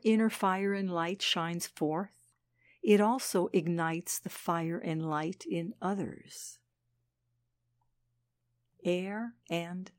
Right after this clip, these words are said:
life. While we can survive for three days without water, as a general rule, without air,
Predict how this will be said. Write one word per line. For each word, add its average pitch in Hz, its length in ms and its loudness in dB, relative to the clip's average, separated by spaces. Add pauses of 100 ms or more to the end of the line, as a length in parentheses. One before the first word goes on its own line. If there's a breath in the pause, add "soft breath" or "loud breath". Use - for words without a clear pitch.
(120)
life. - 560 -6 (1600)
While 220 280 2
we 262 120 2
can 247 160 2
survive 185 560 2
for - 160 -6
three 190 360 4
days 175 400 2
without 175 400 -2
water, 160 480 2 (580)
as 202 180 4
a 208 80 6
general 233 460 4
rule, 190 560 0 (160)
without 180 500 2
air, 185 440 0